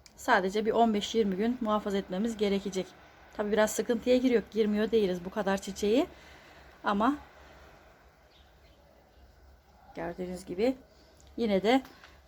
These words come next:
gönlünün sığdığı yere her şey sığarmış. Ve o kadar güzel çiçeği var ki şuna bakar mısınız arkadaşlar? Benim prensesim. Çok da tatlısın sen. Çok da şekersin ve çok da narin duruyor.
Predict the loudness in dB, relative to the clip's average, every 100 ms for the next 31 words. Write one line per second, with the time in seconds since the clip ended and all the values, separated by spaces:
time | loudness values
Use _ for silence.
0 | _ -2 0 2 2 0 2 4 6 6
1 | 6 4 0 0 4 4 4 0 0 2
2 | 4 4 4 2 2 -6 -16 -20 -20 -4
3 | 0 0 0 2 2 2 2 2 2 0
4 | 2 2 4 4 2 -2 -6 -2 -2 0
5 | 0 0 -2 -4 -2 -2 -2 -4 -6 -6
6 | -8 -10 -16 _ _ -20 _ _ _ -20
7 | -20 _ -20 -20 -20 -20 _ -6 -2 0
8 | 0 0 0 0 -2 4 4 4 -2 -2
9 | 0 4 2 4 2 0 -6 -4 -4 -2
10 | 0 0 -2 -6 _ _ -20 _ -20 _
11 | _ _ _ _ -20 -20 -20 -20 -20 _
12 | -20 -20 -20 _ -20 -20 -20 _ _ -20
13 | -10 -6 -4 -4 -2 -2 2 2 2 4
14 | 4 4 0 -2 4 8 8 8 8 6
15 | 4 0 2 2 0